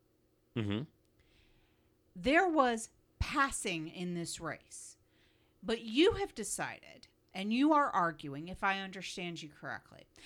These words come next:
Speaker 2: that it's not just the fact that there was passing that happened, because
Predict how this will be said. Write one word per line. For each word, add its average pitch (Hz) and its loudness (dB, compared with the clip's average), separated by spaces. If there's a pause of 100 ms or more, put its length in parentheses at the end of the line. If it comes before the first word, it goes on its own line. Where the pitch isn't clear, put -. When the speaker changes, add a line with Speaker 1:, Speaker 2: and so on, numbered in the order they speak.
(160)
Speaker 2:
that 226 -2
it's 247 -2
not 277 2
just 277 0
the 233 -6
fact 208 -2
that 190 -12
there 185 -4
was 156 -10
passing 269 -4
that 139 -8
happened, - -16 (440)
because 196 0